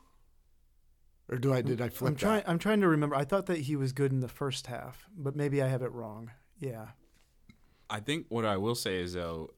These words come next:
Speaker 3: um, Real G M has the lineup a little differently. It has, uh, Williams on the bench and Bacon at the two, Batum at the three,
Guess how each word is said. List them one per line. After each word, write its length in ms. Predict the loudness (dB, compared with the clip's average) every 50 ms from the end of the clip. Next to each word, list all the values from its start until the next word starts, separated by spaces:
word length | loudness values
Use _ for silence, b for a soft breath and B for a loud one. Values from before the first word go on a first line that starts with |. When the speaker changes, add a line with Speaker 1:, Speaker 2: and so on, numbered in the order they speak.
| _
Speaker 3:
um, 520 | -8 -6 -4 -4 -6 -6 -8 -10 -12 -14 -16 -20 _ _ _ -8 -2
Real 180 | 0 0 0
G 220 | 0 0 0 0 0
M 140 | 0 -2
has 560 | -2 -2 -2 -2 -2 -2 -2 -4 -6 -8 -8 -10 -12 -14
the 200 | -8 -6 -6 -4
lineup 380 | -2 -2 -2 -2 -2 -4 -6 -8 -10 _
a 60 | -8
little 220 | -8 -6 -6 -8 -8
differently. 540 | -8 -10 -8 -8 -8 -8 -6 -6 -6 -6
It 200 | -8 -10 -12 -12
has, 420 | -8 -6 -6 -6 -6 -6 -8 -12 -14 -16 _ _ _ _ _ _ _ _ _ _
uh, 340 | -8 -6 -4 -4 -4 -6 -8 -10
Williams 640 | -8 -6 -4 -4 -2 -2 -2 0 0 -2 -2 -2
on 220 | -4 -4 -2 -2 -2
the 80 | -2
bench 400 | -2 -2 -2 -2 -2 -4 -6 -8 -10
and 540 | -8 -6 -6 -4 -6 -6 -8 -8 -10 -10 -12 -16 _ _ _ _ -10
Bacon 400 | -6 -4 -4 -4 -4 -4 -4 -4
at 140 | -4 -4 -4
the 60 | -6
two, 360 | -6 -4 -4 -2 -2 -2 -4
Batum 400 | -4 -6 -6 -6 -4 -4 -4 -4
at 100 | -4 -6
the 80 | -6 -8
three, 500 | -8 -8 -8 -6 -6 -4 -4 -6 -8